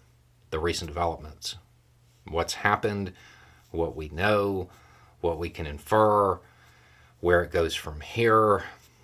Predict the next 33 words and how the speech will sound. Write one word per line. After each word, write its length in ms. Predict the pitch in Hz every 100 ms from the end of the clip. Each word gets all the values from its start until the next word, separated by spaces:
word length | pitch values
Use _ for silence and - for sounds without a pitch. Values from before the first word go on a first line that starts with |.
| - -
likely 560 | 78 85 85 - -
outcomes, 880 | 98 104 - - 101 95 92 87 - - -
what 200 | 80 82
it's 160 | 80 -
going 240 | 78 69
to 140 | - 67
look 320 | 92 104 -
like, 460 | 98 98 87 - - - _ _ _ _
all 220 | 92 92 87
of 80 |
that 200 | - 76
stuff. 440 | - - - - - _ _ -
And 160 | 82 80
we'll 100 | 82
just 180 | 87
kind 220 | - 90 87
of 80 |
run 240 | 78 87 90
through 560 | - 82 85 85 82 - _
all 220 | - 113
of 100 | 110
it 220 | 92 90 - - - - _ _ - 76
based 360 | 95 95 -
on 140 | 95 92
the 120 | 87
information 480 | 85 92 85 80 85
that 100 | 76
we 80 |
have 340 | 76 76 73 73 - _ _ _ _ _ _
at 140 | 76 -
time 260 | 80 69
of 60 | 67
filming. 400 | - 76 67